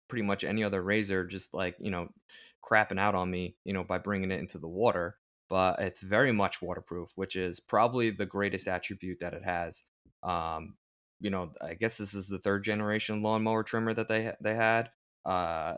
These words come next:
glides very nicely on the skin. Uh, I th-, uh, was beyond happy with that part.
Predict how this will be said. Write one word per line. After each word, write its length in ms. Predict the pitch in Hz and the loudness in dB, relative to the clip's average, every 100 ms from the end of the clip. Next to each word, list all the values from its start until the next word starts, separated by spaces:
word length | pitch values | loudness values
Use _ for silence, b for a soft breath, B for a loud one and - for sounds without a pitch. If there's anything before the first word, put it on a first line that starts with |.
| - | -4
glides 420 | 101 107 110 107 - | 4 8 8 6 -2
very 460 | 101 107 131 123 | -2 8 10 10
nicely 440 | 101 98 - 98 92 | 8 4 2 -2 -2
on 120 | 87 | -2
the 60 | |
skin. 380 | 87 - 90 87 _ _ - | -8 -12 -12 -12 _ _ -6
Uh, 40 | 90 | -6
I 260 | 87 87 90 - - _ _ - | -4 -6 -6 -10 -20 _ _ -12
th-, 120 | 98 - _ - | -10 -10 _ -16
uh, 120 | 50 - _ _ - 85 | -14 -18 _ _ -16 -6
was 240 | 107 - _ _ | -6 -6 _ _
beyond 420 | 98 110 123 131 107 | -2 4 6 6 6
happy 440 | 101 90 90 82 _ _ - | 2 2 -2 -6 _ _ -10
with 160 | 95 95 | -4 4
that 220 | 104 92 | 6 6
part. 260 | 90 87 | 2 -4